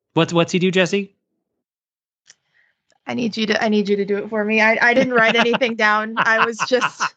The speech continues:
Speaker 1: <laughs> Okay. Yeah. So, so he gets ready to, you know, jump in bed with Peyton to sleep. And Peyton immediately goes,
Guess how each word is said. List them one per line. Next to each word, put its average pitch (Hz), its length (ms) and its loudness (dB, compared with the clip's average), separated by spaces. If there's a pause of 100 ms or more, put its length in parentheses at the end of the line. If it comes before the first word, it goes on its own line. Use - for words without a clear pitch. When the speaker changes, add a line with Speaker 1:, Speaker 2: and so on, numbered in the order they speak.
(500)
Speaker 1:
<laughs> - 600 -18
Okay. 180 420 -2
Yeah. 156 200 0
So, 170 260 -4
so 202 160 0
he 214 120 0
gets 240 200 -2
ready 185 240 0
to, 160 200 -4
you 165 120 -4
know, 151 120 -6
jump 135 240 -8
in 143 100 -10
bed 143 180 -2
with 139 120 -12
Peyton 151 300 -12
to 139 60 -6
sleep. 214 400 -2 (340)
And 170 180 0
Peyton 196 240 -2
immediately 180 420 0
goes, 151 240 0